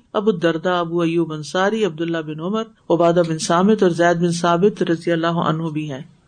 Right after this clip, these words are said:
یعنی ان کے پاس اپنا بھی گھر میں بھی تھا اور ایک ماسٹر کاپی تھی، وہ نبی صلی اللہ علیہ وسلم کے پاس تھی۔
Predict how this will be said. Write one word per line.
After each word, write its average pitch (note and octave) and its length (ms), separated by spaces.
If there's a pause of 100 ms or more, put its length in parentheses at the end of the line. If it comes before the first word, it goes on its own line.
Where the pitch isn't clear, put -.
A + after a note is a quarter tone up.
یعنی F#3 260
ان G3+ 100
کے G#3+ 160
پاس G#3+ 280
اپنا A3 320
بھی A3+ 180
گھر E3+ 160
میں G#3 140
بھی A#3+ 140
تھا B3 160
اور A#3+ 240 (160)
ایک B3+ 320
ماسٹر F#3+ 400
کاپی F#3 420
تھی، A3+ 180
وہ G#3+ 260 (320)
نبی G3+ 120
صلی G#3 120
اللہ F3+ 160
علیہ E3+ 140
وسلم E3+ 260
کے E3+ 100
پاس C#3+ 340
تھی۔ - 80